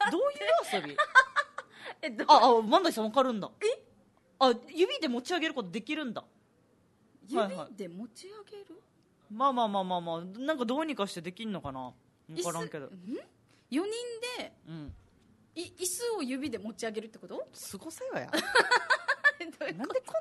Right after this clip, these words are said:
Speaker 1: んな不思議なことを昼休みに。<laughs> あ、でも、あー、持ち上がるらしいよっていう人いるから、
Speaker 2: えー？
Speaker 1: 多分、知ってる人はあれねって想像できてるんだね。思い浮かべられてるんだ、
Speaker 2: 何流行ってたの？
Speaker 1: きっ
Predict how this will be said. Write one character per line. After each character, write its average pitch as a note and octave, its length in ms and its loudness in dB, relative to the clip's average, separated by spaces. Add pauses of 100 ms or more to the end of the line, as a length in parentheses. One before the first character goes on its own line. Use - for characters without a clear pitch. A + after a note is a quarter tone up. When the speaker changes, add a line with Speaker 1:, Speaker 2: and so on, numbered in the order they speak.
Speaker 1:
ん - 40 -4
な G3+ 60 -2
不 - 220 -12
思 B3 100 -4
議 A3+ 100 -6
な B3+ 160 -2
こ A#3 160 -8
と D3+ 100 -10
を C#3+ 60 -6
昼 F#3 260 -2
休 G3 320 -4
み G3 80 -2
に。 - 80 0
<laughs> - 1700 -4
あ、 A#3+ 100 8
で C#4 80 10
も、 B3+ 200 8 (280)
あ F4+ 320 12
ー、 - 20 8
持 D4 160 4
ち F#4 100 2
上 F#4+ 80 8
が F#4+ 100 6
る F#4+ 60 4
ら G4 120 6
し B3+ 160 -2
い - 20 -2
よ A#3+ 220 4
っ - 20 -16
て G#3 80 -6
い - 40 2
う - 20 0
人 - 120 -10
い G#3+ 80 0
る A#3 120 -2
か G3 100 4
ら、 E3 180 6
Speaker 2:
え - 200 -4
ー？ G#4 60 4 (100)
Speaker 1:
多 - 0 -
分、 A#3+ 520 2 (400)
知 - 140 -12
っ - 40 -16 (120)
て F4+ 140 4
る F4+ 120 6
人 A#3 280 0
は E3 260 6
あ A3+ 60 6
れ A#3+ 100 4
ね C4 140 0
っ C4+ 40 -4
て F#3+ 100 -10
想 G3+ 180 -4
像 F#3+ 120 -4
で F3+ 80 -4
き - 80 -14
て G#3 80 -4
る F3 80 -6
ん D3+ 40 -8
だ C3+ 80 -8
ね。 B2+ 180 -12 (240)
思 G#3 220 -2
い - 20 0
浮 G#3+ 40 -2
か G#3+ 120 -2
べ F#3+ 120 2
ら F#3+ 100 4
れ - 80 2
て G4+ 100 -2
る E3 80 -4
ん D3 40 -4
だ、 F4 60 -4
Speaker 2:
何 G4+ 60 -2
流 G#4+ 80 -4
行 - 60 -18
っ - 20 -20
て A#4 100 -2
た G#4 140 -2
の？ F#3 120 -4
Speaker 1:
き - 20 -12
っ - 20 -12